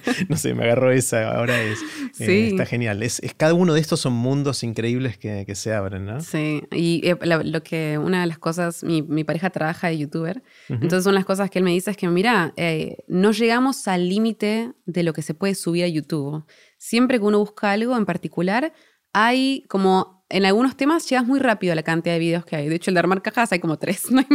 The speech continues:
Speaker 2: más.
Speaker 1: ¿De qué? ¿De?
Speaker 2: Del de armar caja famoso
Speaker 1: Ah,
Speaker 2: hay
Speaker 1: armar
Speaker 2: como
Speaker 1: cajas.
Speaker 2: tres videos.
Speaker 1: Nada más.
Speaker 2: Nada más. Y como dice, hay mucho por crecer. Vos, uno puede ver más de tres videos en ciertos aspectos. Entonces,
Speaker 1: Ujú.
Speaker 2: como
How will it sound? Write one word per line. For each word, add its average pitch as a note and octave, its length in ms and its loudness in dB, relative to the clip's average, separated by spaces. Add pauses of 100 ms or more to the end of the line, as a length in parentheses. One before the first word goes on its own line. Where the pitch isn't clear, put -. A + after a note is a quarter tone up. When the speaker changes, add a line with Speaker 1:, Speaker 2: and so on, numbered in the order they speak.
(120)
Speaker 2:
más. D4+ 160 4
Speaker 1:
¿De A#2+ 100 2
qué? C#3 260 2
¿De? C3 220 0
Speaker 2:
Del F#3+ 180 4
de F#3 80 6
armar G#3+ 300 4
caja G#3+ 300 4
famoso F#3 480 2
Speaker 1:
Ah, B3+ 160 4
Speaker 2:
hay F#3 100 4
Speaker 1:
armar - 80 4
Speaker 2:
como F#3 120 4
Speaker 1:
cajas. E3 120 0
Speaker 2:
tres G3 240 4
videos. F#3 460 2
Speaker 1:
Nada E3 200 2
más. F3+ 380 0
Speaker 2:
Nada C4+ 160 6
más. F4+ 340 4
Y B3 180 4
como A#3+ 220 4
dice, A#3+ 360 0 (100)
hay A#3+ 140 4
mucho C4+ 320 2
por F#3 180 -4
crecer. F3 480 -2
Vos, F#3 160 -4
uno C4+ 240 0
puede D4 180 -4
ver F3 140 0
más F3+ 220 0
de E3 80 -6
tres D#3+ 220 -6
videos E3 420 -2
en D#3+ 100 -4
ciertos E3 340 -8
aspectos. - 460 -10
Entonces, E3 300 0
Speaker 1:
Ujú. - 60 -12
Speaker 2:
como G3+ 260 2